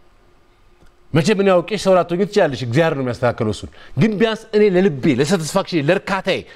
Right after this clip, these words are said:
ለእርግጠኝነቴ እንዲህ አይነት ሰው ነሽ ወይ የሚለውን እኮ ማወቅ መቻል አለብኝ። አንተዋወቅም ጭራሹንም። ይሄ አለመተዋወቃችንና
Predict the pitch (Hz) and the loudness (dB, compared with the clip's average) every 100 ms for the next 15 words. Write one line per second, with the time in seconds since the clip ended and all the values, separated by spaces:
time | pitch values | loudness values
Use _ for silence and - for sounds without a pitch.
0 | - - 175 180 - 233 185 165 120 - | -16 -2 0 0 -2 0 2 0 -2 -6
1 | - 226 247 262 240 - 196 196 147 165 | -4 0 4 4 2 0 0 0 2 2
2 | 160 160 147 156 151 151 151 196 151 107 | 4 2 2 0 0 0 0 0 0 -4
3 | - - - - 277 269 277 - 262 269 | -10 -16 -12 -2 4 4 4 0 0 2
4 | 254 254 196 214 165 151 135 101 76 _ | 0 0 -2 0 0 0 -2 -6 -8 _
5 | _ - - - 262 277 285 262 247 247 | _ -20 -12 0 2 4 2 0 -4 0
6 | 226 220 214 202 - 180 175 | 2 2 2 -4 0 2 4